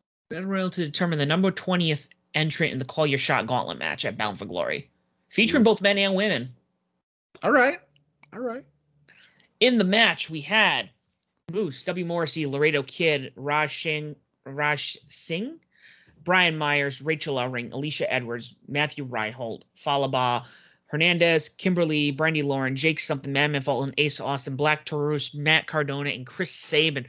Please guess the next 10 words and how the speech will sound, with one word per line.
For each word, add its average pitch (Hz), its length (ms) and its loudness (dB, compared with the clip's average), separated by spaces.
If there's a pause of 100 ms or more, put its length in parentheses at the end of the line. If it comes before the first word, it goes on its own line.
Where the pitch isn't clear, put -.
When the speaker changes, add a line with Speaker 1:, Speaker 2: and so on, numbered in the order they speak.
(220)
Speaker 1:
Wow, 180 220 4
that 165 180 0
all 185 200 0 (100)
rolled 175 280 -4
off 170 180 -4
the 131 120 -4 (280)
tongue 160 320 -6 (120)
Speaker 2:
It 202 120 6
Speaker 1:
perfect. 190 200 -2
Speaker 2:
did. 403 460 6